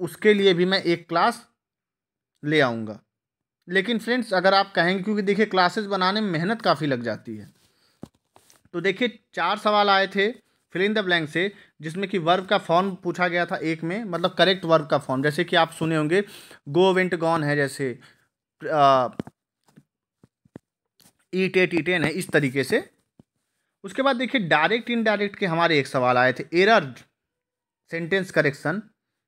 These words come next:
के लिए तीन सवाल आए थे। पैसेज रीडिंग कम्प्रिहेंशन, मतलब कि एक पैसेज दे देगा, एक गद्यांश पूरा अंग्रेजी में दे दिया था उसने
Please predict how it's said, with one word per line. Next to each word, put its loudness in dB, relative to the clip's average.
के -6
लिए -2
तीन -4
सवाल 0
आए 2
थे। -4
पैसेज -2
रीडिंग -2
कम्प्रिहेंशन, -2
मतलब 0
कि -2
एक -4
पैसेज 0
दे 0
देगा, 0
एक -2
गद्यांश -2
पूरा 2
अंग्रेजी 0
में -2
दे 2
दिया 0
था -2
उसने -4